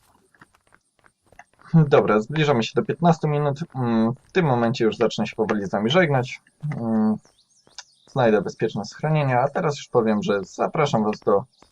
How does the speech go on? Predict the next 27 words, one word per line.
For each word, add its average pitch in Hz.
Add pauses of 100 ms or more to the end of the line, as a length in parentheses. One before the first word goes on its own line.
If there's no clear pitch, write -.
(320)
e, 104
odwiedzania 123
mojej 101
strony 120
na, 90 (320)
e, 160
blogerze, 165
na 110
mojego 98
bloga, 127 (500)
mojego 151
profilu -
na 95 (180)
Facebooku, 139 (200)
Gamerlord 101
Facebook. 139 (760)
E, 98
jakby 107
ktoś -
nie 107
wiedział 110
jeszcze, 139
oczywiście -
linki 107
są 98
w 92
opisie. 190